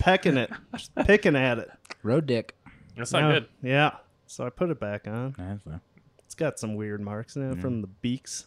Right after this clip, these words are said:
Speaker 2: <laughs>
Speaker 1: The, the bird beaks.
Speaker 3: It's a little bumpy.
Speaker 2: That's how he got the nickname Old Beak Dick.
Speaker 1: Yeah, that's why she c-, called me Worm Dick.
Speaker 2: <laughs>
Speaker 1: Old,
Speaker 3: I don't know if that's why.
Speaker 1: <laughs>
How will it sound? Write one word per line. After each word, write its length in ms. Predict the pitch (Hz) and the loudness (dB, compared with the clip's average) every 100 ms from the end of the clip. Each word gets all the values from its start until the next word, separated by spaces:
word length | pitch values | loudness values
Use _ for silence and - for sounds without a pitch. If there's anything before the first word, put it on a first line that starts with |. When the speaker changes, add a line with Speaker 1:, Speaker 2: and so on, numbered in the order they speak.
| _ | _
Speaker 2:
<laughs> 80 | 127 _ 165 - 226 117 - | -16 _ -20 -16 -10 -8 -8
Speaker 1:
The, 100 | 123 - - 107 | -10 -10 -12 -8
the 100 | 117 | -10
bird 500 | 110 117 143 143 131 | -2 0 0 -2 -4
beaks. 340 | 147 156 - | -4 -4 -12
Speaker 3:
It's 80 | - | -8
a 40 | 120 | -6
little 140 | 113 | -2
bumpy. 400 | 104 104 117 117 - | -2 -2 -6 -10 -6
Speaker 2:
That's 80 | - | 2
how 120 | 143 | 4
he 60 | 131 | 4
got 200 | 127 117 | 2 2
the 80 | |
nickname 360 | 113 113 117 110 | -2 -2 -2 2
Old 240 | 123 123 92 | 2 2 2
Beak 200 | 139 - | 0 0
Dick. 280 | 92 80 - _ _ | -10 -10 -16 _ _
Speaker 1:
Yeah, 180 | 135 143 | 0 2
that's 120 | 127 139 | 2 0
why 200 | 131 127 | 0 -2
she 180 | - - | -8 -12
c-, 80 | - - - - - _ - | -18 -18 -20 -20 -20 _ 0
called 180 | 147 | 2
me 100 | 143 | 2
Worm 440 | 113 120 151 147 131 | 0 4 6 6 2
Dick. 380 | 123 117 - - - 143 90 _ | 2 0 -2 -8 -2 0 0 _
Speaker 2:
<laughs> 400 | - - - 170 | -12 -8 -2 2
Speaker 1:
Old, 320 | 156 139 127 _ - | 2 2 -2 _ 0
Speaker 3:
I 120 | 139 - - _ _ _ - - | 0 0 -14 _ _ _ -20 -8
don't 100 | 139 | -4
know 60 | 143 | -2
if 60 | |
that's 200 | 123 110 | 0 0
why. 180 | 117 113 - _ - - 139 131 - | 0 0 -4 _ -14 -10 -8 -8 4
Speaker 1:
<laughs> 120 | 190 | 4